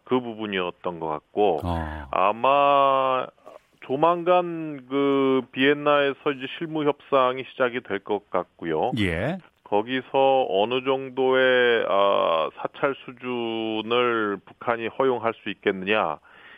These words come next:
Speaker 1: 이것이 아마 논의가 되고 조율이 되면,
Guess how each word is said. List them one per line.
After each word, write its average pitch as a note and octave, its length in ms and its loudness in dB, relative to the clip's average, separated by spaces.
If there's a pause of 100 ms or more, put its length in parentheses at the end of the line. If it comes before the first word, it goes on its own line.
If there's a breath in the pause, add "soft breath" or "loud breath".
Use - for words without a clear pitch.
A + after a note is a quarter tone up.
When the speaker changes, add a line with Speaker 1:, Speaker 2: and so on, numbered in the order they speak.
(160 loud breath)
Speaker 1:
이것이 C#3 420 0
아마 C3 300 2
논의가 A#2+ 420 0
되고 A#2 680 0
조율이 A#2 380 -6
되면, A2+ 560 -2